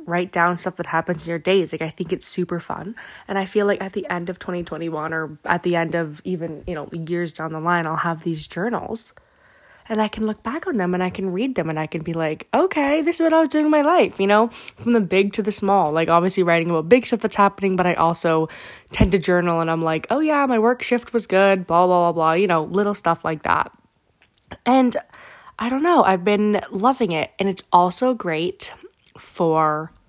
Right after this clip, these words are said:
manifesting. And manifestation is something that ties into the law of attraction, which base-, I'm not a law of attraction expert. Like I've said, I've only gotten into this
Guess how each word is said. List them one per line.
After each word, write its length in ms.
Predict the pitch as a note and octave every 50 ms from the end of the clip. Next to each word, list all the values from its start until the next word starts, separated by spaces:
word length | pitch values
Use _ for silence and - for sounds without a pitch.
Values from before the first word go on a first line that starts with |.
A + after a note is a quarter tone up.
| _ _ _ _ _ _ _ _ _ _ _ _ _ _
manifesting. 640 | - E3+ D3+ - - - - - - - - - - _ _ _ _ _ _ _ _ _ _ _ _ _ _ _ - - _ _ -
And 640 | - F#3 F3 F3 E3+ E3 E3 E3 E3 E3 E3 F3 F3 - - - - - - - - - - _ _ _ _ _ _ _ _ _ _ _ _ _ _ _
manifestation 1200 | - F#3+ F#3+ F#3+ G3 G#3+ A3+ A3+ - C4 C4 - - - - E3 D#3+ D3+ - - E3+ D3+ D3+ D#3 D#3
is 600 | - - D#3+ D#3+ D#3 D#3+ D#3+ D#3 D3+ D#3 - - _ -
something 260 | - - - G#3+ A3+
that 120 | A#3 A3+
ties 340 | - - G3 G3 F#3+ F#3 -
into 720 | D#3+ D#3+ D#3 D#3 - - - D#3 D3+ D3+ D3+ D3+ D3+ - - -
the 280 | D#3 D#3 D3+ D#3 D#3 -
law 220 | - D#3 D3+ D#3 D#3+
of 60 | E3+
attraction, 600 | G3+ - - - D#3 - - - D#3+ F#3+ A#3+ B3+ _ _ - - - - - - _ _ _ _ _
which 340 | G3 F3+ F3 F3+ - - - - G3 -
base-, 260 | - F#3+ F#3+ F#3+ - -
I'm 80 | G3+ G3
not 160 | G#3 A3 A3+
a 40 | A#3
law 180 | A3+ A3+ A3+
of 80 | A3+ A3
attraction 440 | A3 - - F#3 F3 - - - - -
expert. 380 | F3 E3+ - - - F3+ E3 F3+
Like 180 | F3 F3 F3
I've 160 | F3 F3 F3
said, 200 | - - E3+ D#3+
I've 180 | E3 E3 D#3+ -
only 300 | - E3+ E3 E3 E3+ E3+
gotten 280 | D#3+ E3 D#3+ - D#3+ E3
into 240 | E3 D#3+ - -
this 400 | D#3 D#3 D3+ D3+ - - - -